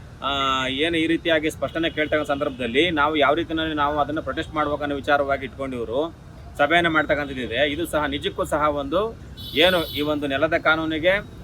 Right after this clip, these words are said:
ಈ ದೇಶದ ಕಾನೂನನ್ನ ಗೌರವಿಸಬೇಕಾದದ್ದು ಪ್ರತಿಯೊಬ್ಬ ನಾಗರಿಕನ ಕರ್ತವ್ಯ. ಅವರು ಪ್ರಜೆ ಇರ್ಲಿ,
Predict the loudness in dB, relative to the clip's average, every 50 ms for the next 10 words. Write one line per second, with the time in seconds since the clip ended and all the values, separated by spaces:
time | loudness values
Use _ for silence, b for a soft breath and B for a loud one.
0 | -12 -4 -2 0 0 0 0 -2 0 0 2 0 0 0 -2 -2 -2 -2 0 2
1 | 2 0 0 -2 -2 -2 0 0 0 0 -2 -4 -6 -6 -4 -2 -2 -2 -2 -2
2 | -4 -2 -2 -2 0 0 0 0 0 0 -2 -2 -4 -4 -2 -2 -2 0 0 -2
3 | -2 -4 -8 -12 -12 -14 -14 -14 -14 -14 -14 -12 -8 -4 -2 0 0 2 2 2
4 | 0 0 -2 -6 -12 -16 -16 -10 -6 -2 -2 0 2 4 4 4 4 4 4 4
5 | 4